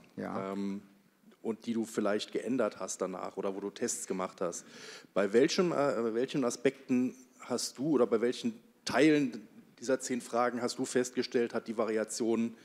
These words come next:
Speaker 2: am meisten gebracht? Gibt's da, gibt's da eine,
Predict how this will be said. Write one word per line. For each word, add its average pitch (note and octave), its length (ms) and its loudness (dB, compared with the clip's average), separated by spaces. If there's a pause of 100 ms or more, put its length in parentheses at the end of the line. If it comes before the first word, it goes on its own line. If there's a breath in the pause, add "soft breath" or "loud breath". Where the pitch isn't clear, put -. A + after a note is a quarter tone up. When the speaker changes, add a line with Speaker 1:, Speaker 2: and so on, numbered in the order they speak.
(260 soft breath)
Speaker 2:
am A2 140 2
meisten A2 340 0
gebracht? G2+ 460 -4
Gibt's - 220 -2
da, G#2+ 380 0 (680 soft breath)
gibt's - 260 -2
da A#2 260 6
eine, A#2 500 4